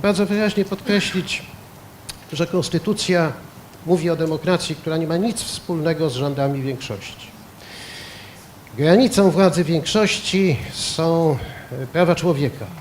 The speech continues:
Demokracja nie ma nic wspólnego z totalitaryzmem. Naziści nie byli demokratami w żadnym momencie. I, e, to, że publikuje się Karla Schmitta,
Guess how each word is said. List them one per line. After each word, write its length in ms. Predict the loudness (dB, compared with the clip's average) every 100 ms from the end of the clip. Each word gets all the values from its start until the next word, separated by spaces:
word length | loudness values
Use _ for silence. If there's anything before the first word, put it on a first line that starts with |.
| -18 -20 -18 -16 -14 -12 -12 -4
Demokracja 540 | 0 4 4 4 2
nie 120 | 2
ma 100 | 2
nic 200 | 2 0
wspólnego 800 | -2 -6 -2 0 0 0 0 -2 -2
z 120 | -4
totalitaryzmem. 800 | -2 0 -2 0 0 0 0 -4 -14 -18 -12 0
Naziści 580 | 0 2 -4 -6 -6
nie 220 | -2 0 0
byli 340 | 0 -2 -2
demokratami 720 | -4 -4 -4 -4 -2 -2 -2 -6 -12 -10
w 60 |
żadnym 500 | -2 -2 -2 -4 -4 -6 -8
momencie. 760 | -4 -2 -2 -2 -6 -6 -6 -6 -10 -14 -16 -16 -14 -14 -14 -12 0
I, 640 | 6 8 8 8 8 6 4 -2
e, 260 | 0 2
to, 640 | 0 2 6 8 6 4 -2 -8 -16 -10
że 500 | -6 0 2 4 2 0 -6 -14 -10
publikuje 500 | -8 -4 0 2 2
się 120 | 2
Karla 380 | 0 0 2 -2
Schmitta, 440 | 0 -4 -2 -8